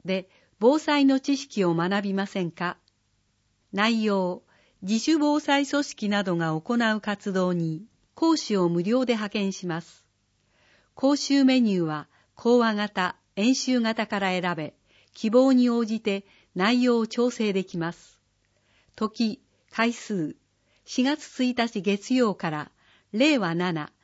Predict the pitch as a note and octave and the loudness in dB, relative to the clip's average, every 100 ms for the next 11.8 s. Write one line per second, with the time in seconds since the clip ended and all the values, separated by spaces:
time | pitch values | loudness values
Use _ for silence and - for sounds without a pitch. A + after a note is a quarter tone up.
0 | _ _ G3+ G#3 D4 C4 F#3+ G3 F3 D#3+ | _ _ -6 -4 0 0 0 -2 -4 -6
1 | - D3+ D#3+ D3+ - _ _ _ _ C#4+ | -4 -4 -4 -4 -10 _ _ _ _ 0
2 | D#4 A#3+ F#3 - A3+ A#3 F3 F3+ E3 D#3+ | 2 2 -2 -6 -2 -2 0 -2 -2 -4
3 | G3 F3 E3 E3+ D3+ - - F3+ - G#3+ | -4 -4 -4 -8 -10 -10 -6 -6 -4 -2
4 | F#3+ D#3 D3+ - _ _ _ _ _ - | -2 -2 -6 -10 _ _ _ _ _ -10
5 | G3+ C#4 C#4+ C4 A3 F#3+ E3+ E3 - - | -2 2 2 2 0 -2 -2 -4 -8 -10
6 | D#3 - _ _ _ G3 C4+ C4+ B3 A#3 | -10 -10 _ _ _ 0 2 2 -2 -2
7 | G3+ - - B3+ B3 G#3+ F#3 D3 - _ | -4 -6 -2 -2 -2 -2 -2 -4 -10 _
8 | _ _ _ _ _ _ _ - B3+ A3 | _ _ _ _ _ _ _ -4 -2 -2
9 | - F3 C4+ - _ _ F3 A3+ C#4+ C#4+ | -4 -10 -12 -14 _ _ 0 2 2 2
10 | C4+ C4 B3+ A#3+ A3+ B3+ - - A3+ A3+ | 4 4 4 2 0 0 -2 -4 -2 0
11 | A#3 B3 B3 A3+ A3 F3 D#3+ D3 | 2 2 2 0 0 -4 -4 -6